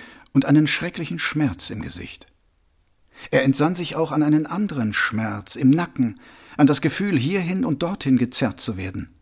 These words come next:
Jetzt gab es Licht. Mumm sah es durch die geschlossenen Lider. Jemand ging umher.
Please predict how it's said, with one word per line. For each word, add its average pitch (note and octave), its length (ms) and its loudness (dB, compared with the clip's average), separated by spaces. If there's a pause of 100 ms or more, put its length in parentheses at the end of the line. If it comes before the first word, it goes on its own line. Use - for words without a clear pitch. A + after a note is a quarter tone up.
(800)
Jetzt - 300 -2
gab A2 180 -4
es - 140 -6
Licht. - 420 -6 (920)
Mumm D3+ 280 6
sah B2 200 2
es B2 120 -2
durch A#2+ 180 -2
die A#2+ 100 -6
geschlossenen A2+ 600 -2
Lider. A2 460 -4 (680)
Jemand A#2 420 4
ging A2+ 160 -2
umher. A#2 500 -4